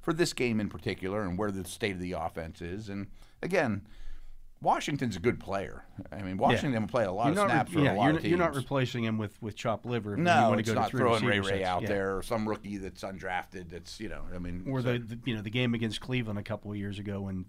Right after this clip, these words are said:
Speaker 2: you know, Tevin Jones is out there. With
Speaker 1: Right.
Speaker 2: Washington's your number one with Tevin Jones and,
Speaker 1: Yeah, right. And
Speaker 2: you know,
Speaker 1: doesn't quite know where to line
Speaker 2: Deon
Speaker 1: up
Speaker 2: Cain.
Speaker 1: and hasn't
Speaker 2: <laughs>
Speaker 1: deal with, yeah, yeah, yeah, yeah. No, that, that's a good point. So they're well equipped to
Speaker 2: Actually, it
Speaker 1: handle
Speaker 2: wasn't
Speaker 1: it.
Speaker 2: even Deon Cain. It was Johnny Holton.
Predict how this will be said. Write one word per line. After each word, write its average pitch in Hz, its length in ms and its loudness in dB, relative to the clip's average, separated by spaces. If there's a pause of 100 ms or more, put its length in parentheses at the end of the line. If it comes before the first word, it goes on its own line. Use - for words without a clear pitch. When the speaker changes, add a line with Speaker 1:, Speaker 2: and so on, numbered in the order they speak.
Speaker 2:
you 107 60 -6
know, 85 280 -8
Tevin 113 280 -2
Jones 107 400 -4
is 98 100 -6
out 104 160 -4
there. 98 160 -8
With 98 180 -4
Speaker 1:
Right. 104 320 4 (120)
Speaker 2:
Washington's 139 480 6
your 123 100 2
number 123 240 4
one 120 340 6
with 110 140 0
Tevin 123 300 2
Jones 113 540 2
and, 104 100 2
Speaker 1:
Yeah, 90 80 2
right. 82 200 -4 (300)
And 95 80 -2
Speaker 2:
you 117 60 2
know, 104 80 2
Speaker 1:
doesn't 101 160 -2
quite 98 240 0
know 95 100 0
where 90 140 0
to 85 80 -4
line 87 200 0
Speaker 2:
Deon 131 260 6
Speaker 1:
up 113 100 2
Speaker 2:
Cain. 123 300 2
Speaker 1:
and 90 80 0
hasn't 95 360 0
Speaker 2:
<laughs> - 0 -
Speaker 1:
deal 98 220 2
with, 92 200 0
yeah, 95 240 2
yeah, 90 200 -2
yeah, 82 80 -6
yeah. 76 140 -10 (180)
No, 95 260 -2
that, 98 140 0
that's 101 200 -4
a 98 40 -6
good 90 160 -6
point. 76 340 -10
So 98 140 -6
they're 131 180 4
well 123 300 4
equipped - 300 -4
to - 40 -2
Speaker 2:
Actually, 147 200 2
it 110 80 0
Speaker 1:
handle 120 80 2 (100)
Speaker 2:
wasn't 104 120 -2
Speaker 1:
it. 113 60 2
Speaker 2:
even 104 160 2
Deon - 20 -12
Cain. 113 200 -2
It 85 40 -6
was 85 120 -12
Johnny 107 260 -6
Holton. 98 460 -10